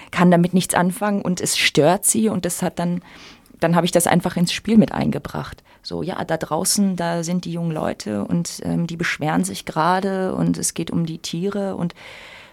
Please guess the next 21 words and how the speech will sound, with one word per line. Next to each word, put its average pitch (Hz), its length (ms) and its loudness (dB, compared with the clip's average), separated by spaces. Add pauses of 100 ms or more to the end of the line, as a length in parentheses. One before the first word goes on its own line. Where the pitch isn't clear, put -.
na 170 160 6
ja, 175 300 6 (260)
also 170 320 2
gut, 208 220 0
für - 160 -2
die, 170 220 -2
f-, - 200 -18 (480)
es, - 240 0
es - 220 -2
war 185 200 2
halt 220 180 -2
so 226 160 -4
und - 460 0
die 196 400 -4
alte - 260 -6
Frau 208 220 -2
muss 196 220 -2
damit 196 380 -2
umgehen 175 440 6
und 175 220 -2 (1400)
trotzdem, 190 640 2